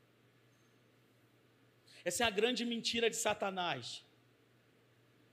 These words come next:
É apontar pra nós, é apontar pra, pra aquele novo convertido, é falar no ouvido dele que, ó,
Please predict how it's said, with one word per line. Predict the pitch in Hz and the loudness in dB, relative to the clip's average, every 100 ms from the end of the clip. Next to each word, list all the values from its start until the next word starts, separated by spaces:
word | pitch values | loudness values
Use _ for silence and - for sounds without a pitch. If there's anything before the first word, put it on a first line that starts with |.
| _ _ - | _ _ 0
É | 190 | 4
apontar | 220 226 220 214 220 240 | 4 2 0 2 4 4
pra | 233 233 | 2 0
nós, | 214 202 214 233 | 2 2 2 4
é | 220 | 4
apontar | 214 214 220 208 220 226 | 2 0 -4 0 2 2
pra, | 226 214 - - - | 2 2 -2 -10 0
pra | 226 | 2
aquele | 214 226 226 | 4 2 2
novo | 220 233 226 | 4 2 2
convertido, | 220 214 220 - 233 220 | -2 0 0 0 -2 2
é | 226 | 2
falar | 226 214 240 | 2 0 0
no | 240 | 2
ouvido | 226 190 214 226 | 0 0 -6 2
dele | 220 226 | 2 2
que, | 226 | 0
ó, | 240 233 165 | 4 4 2